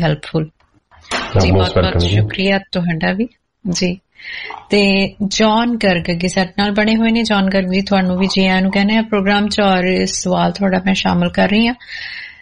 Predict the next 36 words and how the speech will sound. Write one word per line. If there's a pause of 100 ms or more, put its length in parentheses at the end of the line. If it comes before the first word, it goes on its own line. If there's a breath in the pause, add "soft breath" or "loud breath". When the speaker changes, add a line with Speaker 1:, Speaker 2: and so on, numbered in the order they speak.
(220 loud breath)
Speaker 1:
ਅ,
ਜੌਨ
ਪੁੱਛ
ਰਹੇ
ਨੇ,
ਕਹਿੰਦੇ,
"Sir,
I
have
lodged
four
eight
nine
in
automotive (160)
onshore
October
nineteen।"
ਆਪਾਂ,
ਮੈਨੂੰ
ਲੱਗਦਾ
ਬਹੁਤ
ਵਾਰ
ਇਹਨਾਂ
ਦਾ
ਇਹ
ਸਵਾਲ
ਜਿਹੜਾ (400 loud breath)
ਪਹਿਲਾਂ
ਵੀ
ਸ਼ਾਮਲ
ਕਰ
ਚੁੱਕੇ
ਹਾਂ। (680 loud breath)
ਔਰ (400)
ਅੱਗੇ